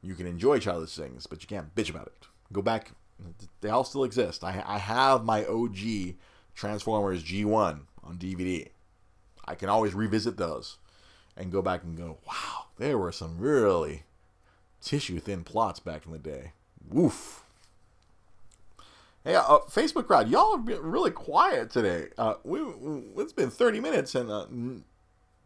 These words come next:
nobody has a comment? I'm just, I'm just curious. Those of you watching, uh, uh, are, are, are comments disabled today? Did I disable the comments?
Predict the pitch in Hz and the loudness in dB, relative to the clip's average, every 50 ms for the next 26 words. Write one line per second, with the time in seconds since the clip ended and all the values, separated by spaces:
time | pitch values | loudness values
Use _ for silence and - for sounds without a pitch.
0 | - 123 123 139 202 269 320 320 330 339 311 233 - 294 381 453 494 523 508 - | -14 -8 0 4 4 4 4 4 0 -2 -4 -2 0 0 2 2 0 -2 -6 -8
1 | _ _ _ _ _ - 185 170 165 160 143 - - _ _ _ _ _ _ _ | _ _ _ _ _ -4 -4 -2 0 -2 -4 -4 -6 _ _ _ _ _ _ _
2 | _ _ _ - - - - - - - - 415 466 427 370 - - 392 453 427 | _ _ _ -20 -20 -20 -20 -16 0 6 8 8 10 8 6 8 10 10 10 10
3 | - 131 98 - - - - - _ _ _ _ - 214 226 294 339 269 269 294 | 10 8 6 4 -2 -8 -10 -14 _ _ _ _ -6 0 2 2 2 2 2 2
4 | 277 226 240 294 339 349 - 175 131 131 139 131 135 147 131 139 131 127 135 131 | 4 4 4 4 4 2 0 -4 -4 -2 -2 0 0 -2 -2 -2 -6 -8 -8 -8
5 | 139 - - - - 139 135 - 131 139 131 127 - - 160 156 - - 262 285 | -12 -12 -10 -4 0 0 0 2 4 2 2 4 6 6 6 6 8 6 4 4
6 | - 320 262 - - 190 - 208 202 202 339 392 381 - 392 415 427 466 494 453 | 4 2 -2 -2 -2 4 8 10 10 10 8 6 6 6 6 6 6 6 4 2
7 | 339 - 156 170 190 175 185 165 - 202 220 269 320 - - 294 294 - 403 494 | 0 2 4 4 4 4 2 2 4 4 4 4 2 -2 2 2 2 2 2 0
8 | 508 508 - - - - - | -2 -2 -4 -4 -4 -4 -6